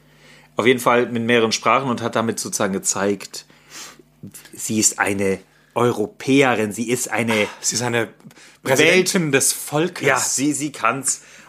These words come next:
Speaker 1: Und ja, gut, du sagst einfach Klimanotstand, sie, du sagst, es ist wichtig, da kommt schon immer, immer mit dem Klima. Ah.
Speaker 2: Ja, tatsächlich habe ich mir, ähm, diesen Punkt rausgesucht,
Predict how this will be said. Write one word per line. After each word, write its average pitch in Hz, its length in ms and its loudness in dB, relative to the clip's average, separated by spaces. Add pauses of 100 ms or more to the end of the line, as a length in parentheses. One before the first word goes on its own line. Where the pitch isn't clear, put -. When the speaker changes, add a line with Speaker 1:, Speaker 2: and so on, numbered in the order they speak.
Speaker 1:
Und 135 360 -6
ja, 151 220 4
gut, 190 260 -4
du 190 80 -4
sagst 185 280 0
einfach 170 180 0
Klimanotstand, 180 640 0
sie, 151 100 -4 (140)
du 147 100 -4
sagst, 147 220 2
es 143 120 -6
ist 139 180 -6
wichtig, 151 300 -4
da 147 100 0
kommt 151 200 -4
schon - 100 -10
immer, 135 380 -10
immer 165 300 -2
mit 127 160 -6
dem 120 100 -12
Klima. 107 320 -8 (600)
Ah. 165 420 6 (2000)
Speaker 2:
Ja, 143 100 2
tatsächlich 160 380 2
habe 151 80 2
ich 139 80 -6
mir, 143 220 2
ähm, 120 240 -2
diesen 110 240 -4
Punkt 113 280 -6
rausgesucht, 120 600 -2